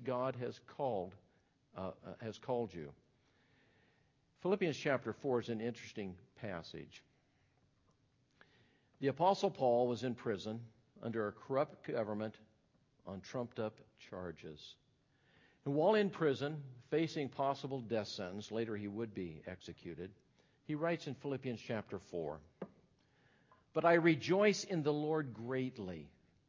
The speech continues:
Rejoice. "For I have learned to be content in whatever circumstances I am. I know how to get along with humble means. I know also how to live in prosperity.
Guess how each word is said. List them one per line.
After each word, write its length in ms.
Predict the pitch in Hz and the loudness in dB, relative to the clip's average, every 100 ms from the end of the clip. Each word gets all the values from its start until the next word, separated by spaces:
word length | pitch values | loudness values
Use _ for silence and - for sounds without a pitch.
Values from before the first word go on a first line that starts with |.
| _ _ _ _ _ _ _ _ _ _ _ - | _ _ _ _ _ _ _ _ _ _ _ -12
Rejoice. 680 | 117 92 92 87 135 - - _ _ - 104 - _ _ _ - _ | -10 -8 -8 -6 -8 -12 -20 _ _ -20 -20 -20 _ _ _ -20 _
"For 180 | - 160 | 2 8
I 120 | 160 | 10
have 140 | 156 127 | 10 8
learned 420 | 151 170 196 170 | 4 4 4 0
to 100 | 147 | -2
be 120 | 143 | -2
content 460 | 143 120 - 156 147 | -2 -4 -2 -2 -2
in 160 | 127 | -2
whatever 320 | 127 127 110 | 0 0 0
circumstances 920 | 107 - 151 156 131 - 131 131 131 120 | -4 -6 -4 -6 -6 -6 -4 -4 -6 -4
I 140 | 117 | -2
am. 460 | 120 107 98 82 85 - _ _ | -2 -4 -6 -6 -10 -16 _ _
I 100 | 123 | 2
know 180 | 143 156 | 4 6
how 140 | 165 | 6
to 80 | 160 | 6
get 160 | 143 165 | 6 8
along 220 | 160 180 | 8 6
with 120 | 185 | 4
humble 360 | 147 214 233 208 | 2 2 6 6
means. 540 | 165 123 90 - - - _ _ _ _ _ _ _ _ _ _ _ _ | 6 2 -2 -8 -14 -18 _ _ _ _ _ _ _ _ _ _ _ _
I 120 | 107 | -4
know 120 | 113 | 0
also 360 | 110 113 120 127 | 2 2 0 -2
how 120 | 120 | -2
to 100 | 127 | -2
live 180 | 131 131 | -2 -2
in 80 | 139 | -4
prosperity. 840 | 143 139 - 147 160 139 87 78 | -4 -4 -4 -4 -2 -2 -6 -8